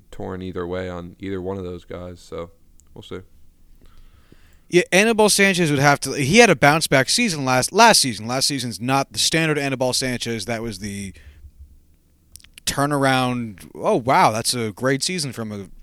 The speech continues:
Speaker 2: Anibal Sanchez" kind of season. So he would need to do that again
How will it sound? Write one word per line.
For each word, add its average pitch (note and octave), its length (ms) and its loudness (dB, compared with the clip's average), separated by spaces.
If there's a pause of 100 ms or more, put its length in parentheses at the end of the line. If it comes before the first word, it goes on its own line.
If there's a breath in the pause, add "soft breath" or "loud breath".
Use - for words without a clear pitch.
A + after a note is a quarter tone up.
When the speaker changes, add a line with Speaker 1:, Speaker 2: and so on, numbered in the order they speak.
(840)
Speaker 2:
Anibal C#3 320 2
Sanchez" F#3+ 400 0
kind G#2+ 160 -8
of F#2+ 60 -10
season. A#2+ 280 -10
So C3+ 40 -6
he F#3 80 -4
would A3+ 80 -2
need G3+ 120 -4
to D#3+ 60 -12
do D#3 120 -4
that D3 160 0
again A#2+ 480 -6